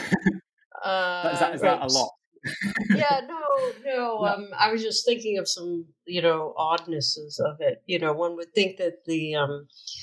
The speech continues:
Speaker 2: the, the correlative of, of the sweet, um, you know, it, it wouldn't, it wouldn't be the bitter.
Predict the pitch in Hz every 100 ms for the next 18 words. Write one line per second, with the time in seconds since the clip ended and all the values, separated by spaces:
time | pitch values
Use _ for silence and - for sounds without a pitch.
0 | - _ _ _ - - 175 160 156 156
1 | 147 240 180 208 190 220 240 240 214 185
2 | 180 165 160 _ - 170 170 165 - 233
3 | 247 170 156 135 - - - _ _ _
4 | _ _ _ - 180 170 160 156 156 -
5 | - 185 165 165 180 _ _ _ _ _
6 | _ _ _ - 190 214 214 214 208 214
7 | 254 277 247 185 175 143 139 156 - -
8 | - -